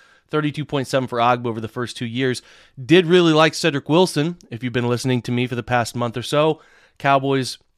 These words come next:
long shot wide receiver. I thought Cleveland could be in the mix there. Three years, twenty-two point eight and twelve point seven five fully guaranteed. I liked Wilson, had a good third,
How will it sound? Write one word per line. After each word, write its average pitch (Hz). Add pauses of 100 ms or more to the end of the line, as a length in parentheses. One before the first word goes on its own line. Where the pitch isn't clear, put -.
(400)
long 147
shot 139
wide 127
receiver. 143
I 127
thought 120
Cleveland 135 (580)
could 214
be 185
in 156
the 139
mix 131
there. 131
Three 147
years, 139
twenty-two 139
point 127
eight 127
and 110
twelve 123
point 123
seven 120
five 120
fully 123
guaranteed. 117
I 120
liked 139
Wilson, 120
had 120
a 120
good 127
third, 135